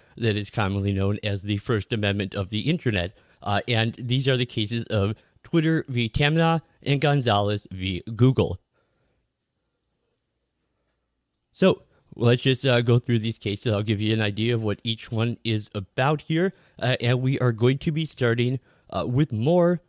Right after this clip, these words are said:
versus Harper. All right. So, this case, uh, is, is undoubtedly, uh, going to have some very serious consequences, regardless of how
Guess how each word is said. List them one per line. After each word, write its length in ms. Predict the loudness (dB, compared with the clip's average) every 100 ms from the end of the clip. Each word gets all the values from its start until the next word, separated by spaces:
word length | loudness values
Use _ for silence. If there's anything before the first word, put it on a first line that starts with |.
| -8
versus 480 | -2 -2 -2 -8 -4
Harper. 420 | -2 0 -2 -8 -12 _ _ _ _ _ _ _ _ _ _ _ _ _ _ _ _ _ _ _ _ _ _ _ _ _ _ _ _ _ _ _ _ _ _ _ _ _ _ _ _ _ _ _ _ _ _
All 120 | 2
right. 260 | 4 4 0 -10 -20 _
So, 320 | -10 -4 -4 -6 _ _ _ _ _
this 180 | -4 -2
case, 380 | 0 0 0 -8 -4
uh, 280 | -2 0 -4 -8 _ _
is, 240 | 0 0 0
is 180 | -2 0
undoubtedly, 840 | 0 0 0 2 2 0 0 -2 -6 _ _ _ _
uh, 60 | -4
going 260 | 0 0 0
to 160 | 0
have 180 | 0 0
some 180 | -2 -2
very 400 | -2 0 -2 -6 -14
serious 560 | -12 -8 -4 -4 -6 -6
consequences, 720 | -6 -4 -6 -6 -6 -4 -4
regardless 640 | -4 -2 0 0 0 -2
of 120 | -4 -4
how 340 | 0 0 0